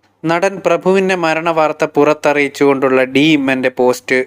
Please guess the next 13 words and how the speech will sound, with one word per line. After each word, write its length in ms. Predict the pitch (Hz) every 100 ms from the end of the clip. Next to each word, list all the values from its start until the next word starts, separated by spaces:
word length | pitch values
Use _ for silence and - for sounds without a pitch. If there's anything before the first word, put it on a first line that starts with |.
| - 123
ഇങ്ങനെയാണ്. 600 | 120 120 123 117 113 113 - _ _ _ _ _
പഠിക്കാത്തവൻ 800 | 165 165 180 - 208 208 202 202 202 - 151
എന്ന 140 | 160
സിനിമയിൽ 460 | - 143 143 139 131
ഉൾപ്പെടെ 340 | 123 - 123 123
നിരവധി 440 | 135 156 165 175 170 139
ചിത്രങ്ങളിൽ 580 | 127 127 131 127 131 123
അഭിനയിച്ച 580 | 117 123 120 120 113 117 117 - - - -
നടൻ 300 | 127 123 123 120
പ്രഭു 300 | 123 120 131 135 123
അന്തരിച്ചു. 580 | 120 120 120 117 - 120 110 - _ _ _ _ _ _ _ _ _
ക്യാൻസർ 460 | 120 120 113 - 113 117
രോഗബാധിതനായിരുന്നു. 1300 | 117 117 117 117 113 120 120 117 110 110 113 107